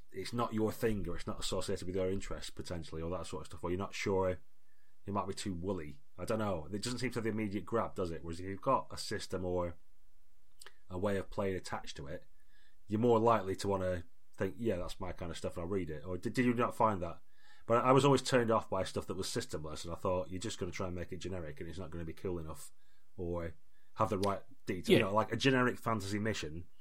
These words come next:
Speaker 1: probably wouldn't interest me. But if you told me there's an Earthdawn one, or one for Dark Sun, or something like that, I'd be much more likely to read it.
Speaker 2: Yes, yeah, I totally agree. Yeah, I, the generic stuff just comes across as generic,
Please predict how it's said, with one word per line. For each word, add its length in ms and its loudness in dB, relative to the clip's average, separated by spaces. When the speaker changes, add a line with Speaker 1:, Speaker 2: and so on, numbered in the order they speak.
Speaker 1:
probably 220 4
wouldn't 160 0
interest 340 -4
me. 240 -10
But 60 0
if 100 -2
you 60 -4
told 200 4
me 80 2
there's 120 0
an 60 2
Earthdawn 320 0
one, 260 -6
or 160 0
one 180 2
for 140 -2
Dark 320 0
Sun, 300 -4
or 140 -4
something 280 -2
like 160 -6
that, 240 -4
I'd 100 -8
be 60 2
much 240 -2
more 100 -2
likely 220 -4
to 100 -4
read 200 -2
it. 100 -6
Speaker 2:
Yes, 360 0
yeah, 260 2
I 180 2
totally 380 4
agree. 400 -4
Yeah, 240 -2
I, 160 -2
the 280 -2
generic 420 4
stuff 280 -2
just 180 -2
comes 220 -2
across 300 -2
as 100 -2
generic, 500 -6